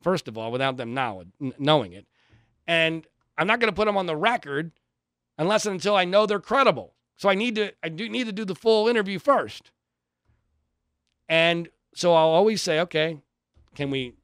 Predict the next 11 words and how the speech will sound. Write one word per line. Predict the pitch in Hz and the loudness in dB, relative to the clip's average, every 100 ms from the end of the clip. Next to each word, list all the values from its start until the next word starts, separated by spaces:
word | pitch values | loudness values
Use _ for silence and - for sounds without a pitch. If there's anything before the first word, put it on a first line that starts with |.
| _ _ | _ _
schedule | - 170 160 165 151 143 | -2 -2 0 0 2 0
an | 131 127 160 | -4 -8 -4
interview?" | 151 104 - | -4 -4 -6
No | 143 202 | 2 2
problem. | 160 127 85 _ _ | 2 -2 -4 _ _
Everyone | 143 180 180 | -2 0 0
schedules | 156 - 185 185 160 | -2 0 0 0 -2
an | 175 | -2
interview, | 175 175 165 165 170 160 _ _ _ _ _ _ _ | -4 -4 -4 -2 -4 -8 _ _ _ _ _ _ _
and | 151 147 147 | -6 -4 -2
then | 240 262 254 247 240 233 | 0 2 2 0 -4 -10